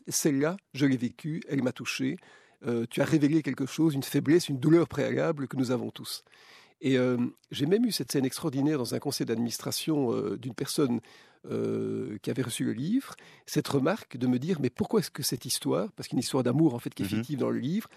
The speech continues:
Speaker 1: se termine mal ? » Donc, certains chefs d'entreprise en avaient donné une réalité. Et, euh, et finalement, je crois que l'impact a été positif, mais en même temps,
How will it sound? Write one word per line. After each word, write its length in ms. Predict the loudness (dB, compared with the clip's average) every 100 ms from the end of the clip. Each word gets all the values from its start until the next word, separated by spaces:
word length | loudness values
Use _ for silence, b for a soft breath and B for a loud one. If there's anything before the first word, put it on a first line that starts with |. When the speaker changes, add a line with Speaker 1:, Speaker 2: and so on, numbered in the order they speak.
| -6
Speaker 1:
se 100 | 0
termine 360 | 0 2 2 2
mal ? » 220 | 0 0
Donc, 280 | 4 4 4 -8 B B B
certains 320 | -4 -2 2 2
chefs 160 | 2
d'entreprise 580 | 0 0 -2 0 0 0 -6 -4
en 120 | 0
avaient 160 | 2 2
donné 220 | 0 2
une 120 | 0
réalité. 600 | 4 4 4 0 -4 -6 -8 b b b b 0
Et, 160 | 4
euh, 200 | 4 4 2 0 -4 -8
et 60 |
finalement, 320 | 2 4 6
je 60 | 4
crois 160 | 2 2
que 80 |
l'impact 340 | 0 2 -2 0
a 60 |
été 320 | 0 4 4 2 _
positif, 680 | 0 0 2 2 2 2 -8
mais 340 | -6 0 6 6
en 60 |
même 200 | 6 4
temps, 380 | 2 0 2 0